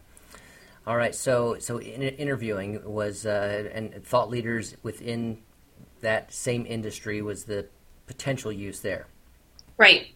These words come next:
Speaker 1: Okay.
Speaker 2: Right. And just get in a stage, uh, to show his skill set. So one, that he's knowledgeable in the, in the health industry, you know, and the wellness space, and to show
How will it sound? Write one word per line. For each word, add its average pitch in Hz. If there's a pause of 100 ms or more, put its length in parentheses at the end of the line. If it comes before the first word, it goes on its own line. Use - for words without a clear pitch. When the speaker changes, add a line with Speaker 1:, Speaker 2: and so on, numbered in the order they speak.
(200)
Speaker 1:
Okay. 95
Speaker 2:
Right. 196
And 226
just 294
get 381
in 381
a 294
stage, 285
uh, 214
to 220
show 240
his 226
skill 294
set. -
So 214
one, 233
that 208 (180)
he's 233
knowledgeable 220
in 202
the, 185 (340)
in 190
the 170
health 202
industry, 196
you 202
know, 185
and 175
the 170
wellness 180
space, 190 (380)
and 262
to 262
show 196